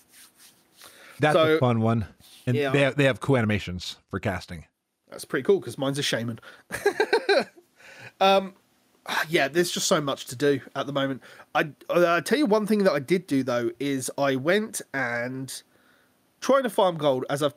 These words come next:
Speaker 2: we had the big discussion on this last week, Fraz, about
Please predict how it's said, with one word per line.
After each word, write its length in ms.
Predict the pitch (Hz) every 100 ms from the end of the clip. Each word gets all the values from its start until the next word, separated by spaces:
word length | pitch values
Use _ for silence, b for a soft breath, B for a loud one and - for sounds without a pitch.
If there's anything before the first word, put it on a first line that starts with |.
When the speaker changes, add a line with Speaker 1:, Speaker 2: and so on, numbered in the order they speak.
| -
Speaker 2:
we 140 | 160
had 140 | 165 160
the 60 |
big 220 | 151 220
discussion 400 | 226 - 190 -
on 80 | 156
this 140 | 135 143
last 240 | 135 -
week, 140 | 120
Fraz, 360 | - 110 110 - 139
about 380 | 127 135 135